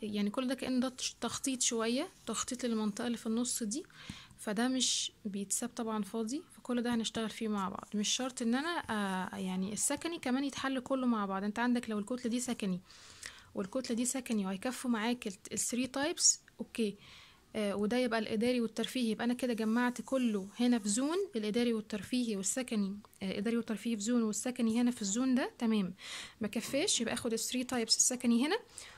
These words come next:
واخد كتلة كمان بره ترد عليهم كده، الجزء اللي هو الايه، الجزء اللي هو الاداري مع الترفيهي مثلا.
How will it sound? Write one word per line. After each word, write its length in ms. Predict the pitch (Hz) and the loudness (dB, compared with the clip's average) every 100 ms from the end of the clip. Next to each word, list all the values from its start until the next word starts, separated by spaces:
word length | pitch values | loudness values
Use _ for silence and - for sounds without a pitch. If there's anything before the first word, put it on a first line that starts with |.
| - | 0
واخد 280 | 247 - 330 | 2 2 0
كتلة 320 | 359 370 349 | 0 0 0
كمان 460 | 320 269 285 349 294 | 0 2 2 0 2
بره 380 | 277 320 349 494 - - - - - - - - - - - - - - | 2 4 2 0 -6 -18 -20 -20 -20 -20 -20 -20 -20 -20 -20 -20 -12 -2
ترد 340 | 247 269 247 | 0 2 2
عليهم 400 | 226 226 262 254 | 2 2 2 0
كده، 260 | 254 294 494 494 | 0 0 0 0
الجزء 360 | 214 214 269 - | -2 0 0 0
اللي 140 | 220 | 0
هو 160 | 233 240 | 2 0
الايه، 320 | 233 247 247 - - - - - - - | 2 0 0 -6 -20 -20 -20 -20 -16 -4
الجزء 420 | 220 202 247 - | -2 2 2 0
اللي 140 | 226 202 | 0 0
هو 400 | 226 247 269 262 | 2 2 0 0
الاداري 680 | 226 208 214 214 247 285 294 | -2 -2 -2 0 0 2 2
مع 340 | 233 247 294 - | 0 0 -2 -4
الترفيهي 680 | 226 - 220 - 247 233 208 | -8 -4 -4 0 0 2 2
مثلا. 340 | 196 - 185 | 2 0 -2